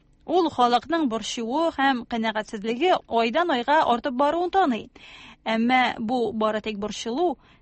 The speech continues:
тормыш дәрәҗәсе төшүе белән килешмәүчәнлек түгел, ди Гудков. Халыкның канәгатьсезлеге иң югары дәрәҗәгә язгы айларда җитәчәк дип белгечләр дә, сәясәтчеләр дә фаразлый. Радикаль җитәкчеләр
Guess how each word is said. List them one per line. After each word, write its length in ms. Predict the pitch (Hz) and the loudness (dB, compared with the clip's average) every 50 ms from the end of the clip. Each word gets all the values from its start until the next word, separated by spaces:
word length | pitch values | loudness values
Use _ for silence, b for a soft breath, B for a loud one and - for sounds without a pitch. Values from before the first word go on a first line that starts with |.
| b - - | b -4 -2
тормыш 300 | 220 226 254 339 381 285 | 0 2 2 2 2 2
дәрәҗәсе 540 | 254 254 240 254 226 240 233 226 - 285 254 | 2 2 2 2 0 0 -2 -2 -4 -6 -6
төшүе 400 | - 247 - - 240 233 285 330 330 269 | -6 -6 -6 -4 -4 -2 -2 -2 -2 0
белән 300 | 311 302 285 277 269 262 | 0 2 2 2 2 0
килешмәүчәнлек 920 | - - 233 220 277 269 - - 262 240 226 - 247 226 220 214 226 - - | -2 -4 -4 -4 -4 -4 -2 -2 -2 -2 -2 -2 -4 -2 -2 -2 -4 -6 -6
түгел, 380 | - 262 247 240 247 220 220 214 | -6 -4 -2 0 0 0 -2 -2
ди 220 | 190 202 214 196 - - | -4 -4 -6 -6 -8 -10
Гудков. 560 | - 240 202 208 196 - - 220 214 196 - - - _ - | -10 -10 -10 -10 -12 -12 -10 -10 -10 -10 -10 -14 -16 _ 2
Халыкның 480 | 220 226 233 247 240 - 302 381 403 339 | 2 4 4 4 2 2 2 0 2 4
канәгатьсезлеге 840 | 311 269 254 262 247 247 254 247 - 277 247 277 285 294 320 392 403 | 4 4 4 4 4 2 2 0 -2 -4 -4 -4 -2 0 2 2 2
иң 300 | 277 - 294 330 330 285 262 | 2 2 2 2 4 4 4
югары 320 | 269 254 233 247 254 269 | 4 2 2 2 2 2
дәрәҗәгә 460 | 240 240 240 233 233 233 240 220 220 - | 0 0 0 0 -2 -2 -4 -4 -6 -4
язгы 480 | - 220 262 269 262 262 247 262 320 | -2 0 2 4 2 2 2 2 2
айларда 400 | 330 330 311 302 285 285 254 262 | 2 4 4 2 0 0 0 -2
җитәчәк 560 | 262 226 226 - 226 220 - - 240 247 - - | -2 -2 -4 -4 -6 -6 -6 -6 -6 -8 -4 -2
дип 220 | 370 370 294 - - - | -2 -2 -2 -4 -8 -8
белгечләр 720 | 226 233 240 233 220 208 - - 233 247 269 311 320 302 | -6 -6 -4 -4 -4 -6 -6 -4 -2 0 2 2 2 2
дә, 220 | 320 330 320 294 220 | 2 2 2 2 0
сәясәтчеләр 720 | - - 240 233 226 - 254 240 - - 311 294 311 302 269 | -2 -2 -2 -2 -2 -2 -4 -6 -4 -4 -2 0 0 0 0
дә 80 | 233 226 | -2 -4
фаразлый. 520 | - - - 233 208 190 220 208 202 - 233 208 b b b b | -4 -6 -8 -8 -8 -8 -8 -10 -10 -10 -12 -16 b b b b
Радикаль 500 | - 226 240 254 226 277 233 320 359 403 392 330 | -4 -2 0 0 0 0 2 4 4 4 4 2
җитәкчеләр 640 | 330 330 339 285 - - - 233 220 202 - - | 0 0 -2 -2 -2 -4 -8 -6 -6 -6 -6 -8